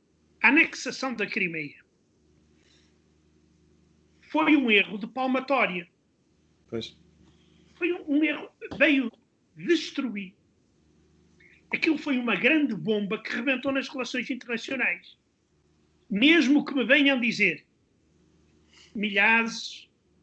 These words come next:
Speaker 1: o Ocidente, os Estados Unidos fizeram isso na Jugoslávia. E eu digo: olha, as asneiras dos americanos não é necessário repetir.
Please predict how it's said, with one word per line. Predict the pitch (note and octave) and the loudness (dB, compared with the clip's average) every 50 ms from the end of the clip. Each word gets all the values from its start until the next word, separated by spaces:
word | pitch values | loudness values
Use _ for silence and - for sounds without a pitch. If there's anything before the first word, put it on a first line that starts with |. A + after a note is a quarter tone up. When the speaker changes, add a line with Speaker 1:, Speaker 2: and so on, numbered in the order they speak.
| _ _ - | _ _ -6
Speaker 1:
o | G#3+ G3+ A#3 | 0 2 4
Ocidente, | B3 A#3+ A3+ A3+ - A#3 G#3 F3+ G#3+ A#3 A#3 A3 - | 4 4 2 0 0 -2 0 2 2 0 0 0 -4
os | G#3+ - | -6 -4
Estados | - - A#3+ A3 - - - | 0 2 2 2 2 0 0
Unidos | G#3+ G#3+ A3+ A3+ A3+ - | 2 2 2 2 0 -2
fizeram | - - G#3+ E3+ F3+ A3+ A#3+ B3 A3+ G#3 | -4 -2 0 2 4 4 4 4 2 0
isso | A3 B3+ B3 - - | 0 -2 -2 -2 -2
na | A3+ G3+ | -4 -4
Jugoslávia. | - G#3+ F#3 F#3+ G#3 F3+ G#3 G3 F#3+ F3+ D3 C#3+ C3+ - _ _ _ _ _ _ _ _ _ _ _ _ _ _ _ _ - - _ _ _ _ _ _ _ | -4 -6 -8 -8 -4 0 2 4 4 4 2 -2 -8 -18 _ _ _ _ _ _ _ _ _ _ _ _ _ _ _ _ -20 -20 _ _ _ _ _ _ _
E | - F#3 G#3+ | -2 0 2
eu | A#3 B3 A#3 | 2 2 2
digo: | G#3 A3 G#3+ G3 D#3 C#3 E3 - - | 2 2 0 0 0 -4 -10 -2 2
olha, | - A#3 A#3 F#3+ F3+ F#3 - - - | 4 6 6 4 2 -2 -2 0 2
as | A#3 G3+ F3+ | 2 2 2
asneiras | G#3+ G#3+ F3 C#3+ F3 G3+ B3+ C#4 C4 A#3 G3 F3+ D3+ C#3 - - | 2 0 0 0 0 2 4 4 2 2 0 -4 -6 -10 -12 -20
dos | _ - - - | _ -12 -8 -6
americanos | G#3 F#3+ F#3+ G3 F3+ - - - G#3+ A#3 B3 G#3 F#3 E3+ D3+ C#3 - - - - _ _ _ _ - | -4 -4 -4 -4 -6 -4 2 4 4 4 4 2 -4 -8 -10 -12 -16 -20 -20 -20 _ _ _ _ -8
não | G3+ A3 A3 G#3+ A3 | -6 -6 -2 0 0
é | B3+ | 0
necessário | C4 A#3+ A3+ G3+ - - - - - G#3+ A3+ A3 G#3 G3+ | 0 0 -2 -2 -4 -6 -8 -4 0 2 2 2 2 -2
repetir. | G3 F#3 F3+ - - - - A#3 G#3+ G3+ F#3+ E3+ C3+ A#2+ - - | -6 -8 -10 -12 -16 -8 -4 -2 -2 0 -2 -2 -4 -8 -14 -20